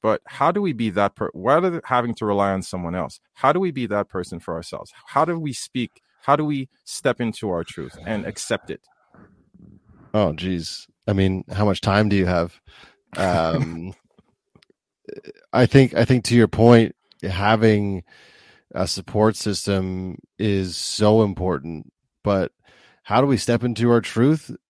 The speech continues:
Speaker 2: is, I think, like you said, I think it was before we turned the mics on, you said, um, at least this is how I understood it,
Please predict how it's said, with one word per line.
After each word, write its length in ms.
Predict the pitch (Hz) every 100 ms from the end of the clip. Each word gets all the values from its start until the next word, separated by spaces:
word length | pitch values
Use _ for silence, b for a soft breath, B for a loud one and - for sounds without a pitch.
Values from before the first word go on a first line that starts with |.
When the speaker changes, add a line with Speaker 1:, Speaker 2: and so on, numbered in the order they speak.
| _
Speaker 2:
is, 1080 | - 58 90 104 104 107 104 98 - - - _ _ _ _ _ _
I 80 | 113
think, 300 | 110 139 135
like 200 | 117 123
you 320 | 113 117 123
said, 640 | 110 - 123 120 120 110 107 - _ _ _ _ -
I 100 | 110
think 180 | 120 110
it 40 |
was 140 | 113
before 340 | 101 95 117 113
we 100 | 110
turned 540 | - 110 104 101 95 -
the 100 | 98
mics 360 | 95 117 - 107
on, 180 | 92
you 140 | 90 92
said, 500 | - 98 90 90 95 b b b _ _ -
um, 720 | 98 90 80 71 69 - 110 _ _ _ _ _ _ _
at 80 | 104
least 160 | 98 95
this 120 | 92
is 40 | 87
how 140 | 90
I 120 | 95 90
understood 380 | 82 - 120
it, 160 | 107 69